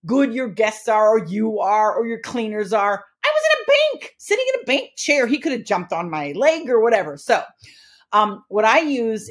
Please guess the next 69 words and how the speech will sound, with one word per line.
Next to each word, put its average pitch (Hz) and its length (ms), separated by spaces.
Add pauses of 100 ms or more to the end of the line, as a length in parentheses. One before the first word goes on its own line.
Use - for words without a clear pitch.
is 202 480
they 190 280
are 180 260
basically 220 640
little, 220 480
um, 175 280
plastic - 760 (560)
light 202 460
things. 185 320
They're 185 80
called 170 280
flea 240 180
traps. - 500 (380)
And 180 320
they 180 40
have 175 140
a 160 100
little 196 200
tiny 202 240
five 196 420
watt 202 300
bulb 160 400
and 180 100
a 165 40
sticky 233 540
pad. 151 440
And 147 120
then 156 120
there's 156 140
a 165 40
little 160 160
top 180 360
that 160 140
sits 180 200
on 160 120
top 160 260
of - 100
it. - 120
And 170 100
you 151 180
just - 180
plug 185 220
it 190 60
in. - 220 (300)
The 208 80
reason 262 160
why 320 100
it 277 60
works 277 240
really 208 180
well 156 260
is 160 140
it's 190 140
a 175 60
very 202 480
gentle 233 360
night 202 300
light. - 200
So - 120
I 175 60
put 202 180
it 185 60
under 185 120
the 165 100
very 185 200
center 220 340
of 247 80
the 262 60
bed. 151 320